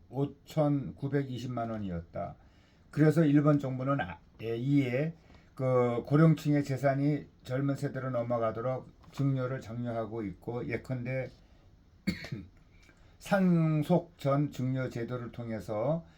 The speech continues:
이억 이천육백오십만 원까지는 증여세를 물리지 않고 부모가 사망하면은 상속세만 내도록 한다.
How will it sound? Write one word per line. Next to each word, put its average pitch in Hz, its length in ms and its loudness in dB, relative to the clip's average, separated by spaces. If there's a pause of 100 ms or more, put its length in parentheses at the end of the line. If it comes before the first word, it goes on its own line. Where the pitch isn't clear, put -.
(160)
이억 143 580 4 (1500)
이천육백오십만 143 1040 0
원까지는 123 500 -4
증여세를 120 540 -6
물리지 113 440 -6
않고 135 440 -6 (360)
부모가 156 440 8
사망하면은 127 760 -4
상속세만 131 680 -6
내도록 107 540 -6
한다. 95 440 -8